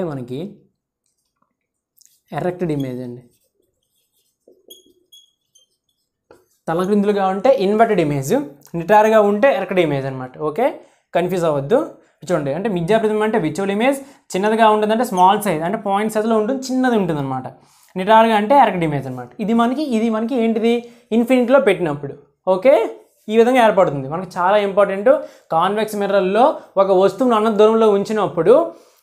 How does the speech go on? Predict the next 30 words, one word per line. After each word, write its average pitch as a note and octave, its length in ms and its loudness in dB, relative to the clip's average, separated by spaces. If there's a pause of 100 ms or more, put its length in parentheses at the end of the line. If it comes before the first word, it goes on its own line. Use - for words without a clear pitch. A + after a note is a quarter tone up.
ప్రతిబింబం A#3 360 0 (120)
ఎక్కడ G3+ 200 2
ఏర్పడుతుంది G3 500 2 (140)
అని G3+ 180 0
క్వశ్చన్ A3 240 4
అడగొచ్చు. D#3+ 340 -2 (100)
ఎక్కడ G3 180 2
ఏర్పడుతుంది? A3+ 460 2 (400)
నాభి F3+ 280 0
వద్ద G#3 200 2
ఏర్పడుతుంది. D#3 420 0
అంటే E3 160 -2 (120)
image G#3 280 0
formed G3 280 -2
at B3 60 -2 (140)
focus. D3+ 400 -2 (320)
ఓకే, A#3 180 2 (460)
నెక్స్ట్ F3+ 240 -6 (260)
ఆ G#3 60 4 (100)
ఇమేజ్ A#3 280 0
ఎలా G#3+ 180 6
ఉంటుంది? D#3+ 320 -2 (120)
మిథ్యా D#3+ 300 -2
ప్రతిబింబం, C#3+ 400 -4 (300)
చిన్నది, F3+ 280 -4 (100)
చిన్న F3+ 200 -2
ప్రతిబింబం, D3+ 400 -2 (120)
నిటారు E3 340 0
ప్రతిబింబం. C#3 400 -8 (180)
ఓకే, F3+ 180 -4